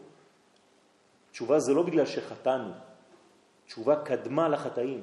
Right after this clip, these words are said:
תשובה קדמה להכל, תשובה קדמה לעולם. אז מי עושה תשובה ראשון? הקדוש ברוך הוא. ממנו אנחנו לומדים לעשות תשובה. כמו כל מצווה ומצווה, שאם הוא בעצמו לא עושה את המצווה הזאת, אין לנו מצווה כזאת לעשות.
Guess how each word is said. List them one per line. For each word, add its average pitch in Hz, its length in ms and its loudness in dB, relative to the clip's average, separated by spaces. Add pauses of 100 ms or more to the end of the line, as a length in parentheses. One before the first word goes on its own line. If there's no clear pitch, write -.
תשובה 123 240 -4
קדמה 131 420 -2
להכל, 135 540 2
תשובה 131 200 -2
קדמה 127 340 -2
לעולם. 117 400 2 (1300)
אז 110 140 -6
מי 160 100 4
עושה 147 220 4
תשובה 123 320 2
ראשון? 110 380 -2 (280)
הקדוש 185 280 -4
ברוך 170 240 -4
הוא. 170 100 -12 (360)
ממנו 170 360 0
אנחנו 131 220 -2
לומדים 156 320 0
לעשות 104 280 -6
תשובה. 104 240 -10 (1000)
כמו 151 240 4
כל 135 140 6
מצווה 135 460 -2
ומצווה, 156 440 -2 (120)
שאם 147 300 -2
הוא 165 340 4
בעצמו 139 460 4
לא 139 120 8
עושה 139 320 6
את 120 100 -2
המצווה 110 400 0
הזאת, 143 260 -4 (720)
אין 143 120 -4
לנו 151 180 -2
מצווה 101 420 -10
כזאת 101 280 -6
לעשות. - 420 -10